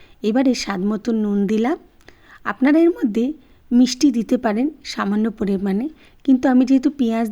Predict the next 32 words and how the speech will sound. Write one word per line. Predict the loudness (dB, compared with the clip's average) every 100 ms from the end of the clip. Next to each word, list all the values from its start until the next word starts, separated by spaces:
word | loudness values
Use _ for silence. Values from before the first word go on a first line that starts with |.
| 0
দিয়েছি, | 0 -2 -6 -8 -10 -20 -10 -6
মিষ্টি | -4 -2 0
মিষ্টি | 0 0 -2 0
এমনিই | 2 2 2 0
হবে, | -4 -8 -10 -20 -10
তাই | -6 -2 2
আমি | 2
দিইনি। | 2 -2 0 -2 -4 -16 -20 -12 -8
আপনারা | -4 -2 -4 -8 -20 -8
সামান্য | -4 2 2 0
পরিমাণে | -2 -2 -2 -2 -6
চিনি | -10 -4 -4
দিতে | -4 -8
পারেন। | -8 -10 -10 -6 -4 -4
তবে | -4 -2 -2
আমটা | -2 -4 0
যদি | 2 0 0
খুব | -2 -2 -2
টক | -2 -2
হয় | -4 -4 -2
তবেই | -2 0 2
মিষ্টিটা | 2 2 -6 -6 -6
দেবেন, | -4 -6 -8 -12 -20 -12 -4
নাহলে | -2 -2 -4
আমটা | -6 -6 -4
যদি | -2 -2 -4
কাঁচা | -6 -4 -2
মিঠে | -2 -2 -2 -4
আম | -2 -2
হয়, | -2 -2
যেই | -2 -2 -2
আমটা | -4 -4